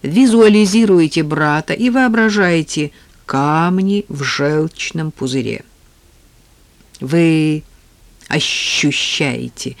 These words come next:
эти камни, вы давите их своими пальцами. Вы заканчиваете альфа-сеанс. На следующий день он звонит вам по телефону.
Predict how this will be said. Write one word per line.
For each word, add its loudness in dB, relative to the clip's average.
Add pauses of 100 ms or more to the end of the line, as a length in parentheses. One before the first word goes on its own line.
(160)
эти -10
камни, -10 (300)
вы 0 (260)
давите -2
их -6
своими -4
пальцами. -6 (500)
Вы 2
заканчиваете -2 (280)
альфа-сеанс. -4 (560)
На 0
следующий 2
день 0
он 0
звонит -2
вам -2
по -4
телефону. -2